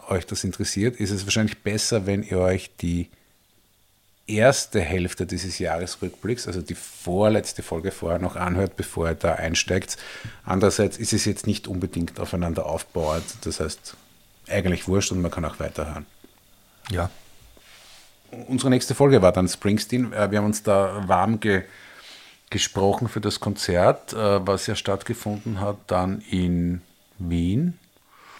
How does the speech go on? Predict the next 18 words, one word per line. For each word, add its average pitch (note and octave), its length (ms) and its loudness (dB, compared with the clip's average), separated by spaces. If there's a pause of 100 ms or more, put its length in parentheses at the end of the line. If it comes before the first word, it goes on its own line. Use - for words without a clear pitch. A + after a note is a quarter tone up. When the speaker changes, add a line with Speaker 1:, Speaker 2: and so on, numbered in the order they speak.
(100)
Speaker 1:
Mir A#2+ 260 8
hat F3 80 10
am B2 100 4
besten A#2+ 320 2
gefallen, F#2 760 4
und E2 160 -6
das F2 100 -8
würde F#2+ 140 -4
ich - 80 -10
gerne F#2+ 180 -4
spielen, F2 600 -4
gleich - 200 -4
der - 160 -4
Opener. F#2+ 540 -2
Speaker 2:
Ja. F#2+ 180 6 (760)
Mhm. A2 220 -4 (420)
Speaker 1:
No G#2 220 2
Surrender. F#2 640 2